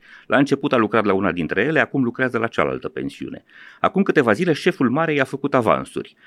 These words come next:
Prietena mea a încercat să schimbe subiectul și a ignorat cererea,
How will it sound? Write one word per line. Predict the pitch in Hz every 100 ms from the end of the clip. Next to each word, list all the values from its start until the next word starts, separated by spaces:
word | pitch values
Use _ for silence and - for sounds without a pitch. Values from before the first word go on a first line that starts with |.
| - - _
Prietena | 143 175 175 127
mea | 151
a | 160
încercat | 151 131 160
să | 151
schimbe | 139 180 120
subiectul | 87 73 73 - 170
și | 165 143
a |
ignorat | 135 131 135 147 -
cererea, | - 87 73 73 123